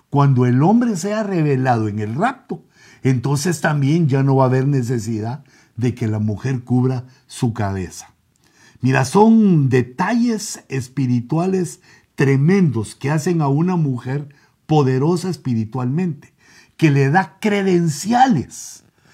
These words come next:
de autoridad para enfrentarse en el mundo de los espíritus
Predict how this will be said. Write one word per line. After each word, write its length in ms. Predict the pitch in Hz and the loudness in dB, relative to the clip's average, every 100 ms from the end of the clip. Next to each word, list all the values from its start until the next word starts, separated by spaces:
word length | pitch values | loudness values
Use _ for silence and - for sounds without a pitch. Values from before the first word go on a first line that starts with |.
| _ _ | _ _
de 160 | 123 147 | 0 2
autoridad 840 | 143 143 143 135 120 120 180 254 - _ _ _ | 2 2 2 2 2 2 0 -2 -12 _ _ _
para 200 | 127 123 | 0 0
enfrentarse 760 | 120 123 117 113 151 156 127 | -2 -2 -2 0 0 0 -2
en 100 | 120 | -2
el 140 | 110 107 | 0 0
mundo 420 | 123 160 175 185 | 2 2 2 2
de 100 | 160 | 2
los 200 | 131 117 | 0 -2
espíritus 840 | 131 - 170 160 190 - - - | -8 -4 -2 -2 -4 -12 -18 -18